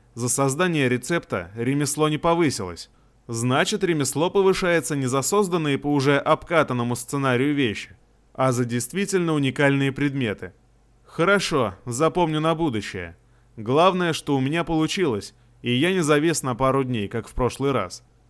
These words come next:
Мне осталось создать всего семь предметов, чтобы моя задумка удалась. По новому созданному рецепту я в течение следующего дня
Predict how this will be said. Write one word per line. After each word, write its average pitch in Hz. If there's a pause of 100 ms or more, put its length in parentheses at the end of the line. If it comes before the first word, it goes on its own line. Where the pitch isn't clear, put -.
Мне 170
осталось 190
создать 151
всего 147
семь 151
предметов, 156
чтобы 120
моя 113
задумка 147
удалась. 139 (480)
По 120
новому 175
созданному 143
рецепту 127
я 135
в 139
течение 135
следующего 127
дня 135